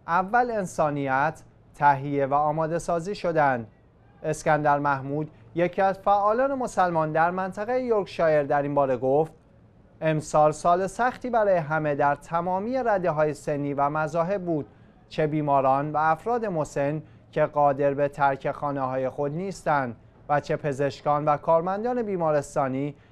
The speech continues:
که به طور خستگی ناپذیر در تلاش هستند."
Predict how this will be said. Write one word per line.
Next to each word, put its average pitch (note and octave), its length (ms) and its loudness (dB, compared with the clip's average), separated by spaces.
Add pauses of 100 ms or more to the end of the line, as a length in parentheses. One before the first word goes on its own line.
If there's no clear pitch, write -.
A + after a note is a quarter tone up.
(140)
که D3+ 120 0
به D3+ 140 2
طور A#3+ 300 0
خستگی E3 560 -4
ناپذیر C3+ 760 -2 (320)
در E3+ 180 2
تلاش F#3 500 -2
هستند." C#3 560 0